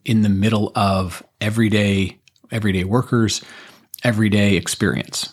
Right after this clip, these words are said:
um, just the same way that Office was, you know, critical to, you know, knowledge work becoming sort of a, a mainstream type of thing in the nineties and two thousands and two thousand tens. Um, this feels like, you know, that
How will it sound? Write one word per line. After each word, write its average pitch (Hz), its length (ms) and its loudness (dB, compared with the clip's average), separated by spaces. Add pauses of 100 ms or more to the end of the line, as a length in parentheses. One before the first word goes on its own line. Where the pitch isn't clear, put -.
um, 87 280 -2
just - 240 -4
the 98 40 -4
same 92 280 2
way 92 100 2
that 87 160 -2
Office 95 460 0
was, 90 560 -4
you 95 100 -2
know, 57 200 -6
critical 95 500 -2
to, 87 200 -6 (280)
you 92 80 -2
know, - 100 -6 (140)
knowledge 95 500 2
work - 380 -4
becoming 90 640 0
sort 101 220 0
of 85 80 0
a, 90 120 2
a 104 60 -4
mainstream 92 560 -2
type 85 180 -6
of - 60 -16
thing 123 260 2
in 95 100 0
the 92 180 -2
nineties 90 480 -2
and 85 100 -4
two 90 120 -4
thousands 92 500 0
and - 100 -2
two - 60 -12
thousand 92 280 0
tens. 101 380 2 (540)
Um, 98 320 0
this 110 180 0
feels 104 320 0
like, 92 380 0
you 98 80 -2
know, 87 160 -6
that 92 480 -4